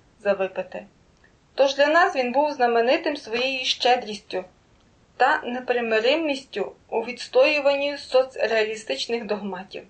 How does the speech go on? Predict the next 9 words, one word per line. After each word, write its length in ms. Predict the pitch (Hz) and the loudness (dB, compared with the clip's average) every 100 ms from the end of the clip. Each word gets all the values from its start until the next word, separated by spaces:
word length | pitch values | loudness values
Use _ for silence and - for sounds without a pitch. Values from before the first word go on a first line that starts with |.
| _ _ _ _ _ _ | _ _ _ _ _ _
Це 140 | - | 0
він 200 | 233 359 | 2 2
повчав 500 | 247 208 240 240 247 | 2 2 4 4 4
Ірину 340 | 220 214 226 214 | -2 0 -2 -2
Вільде, 420 | 226 247 202 190 - _ _ _ _ _ - | -4 -4 -2 -2 -4 _ _ _ _ _ -14
щоправда, 480 | - - 214 214 | -8 2 2 4
не 120 | 247 285 | 0 -4
тільки 360 | 214 202 202 | -10 -10 -10
він, 260 | 185 180 | -8 -10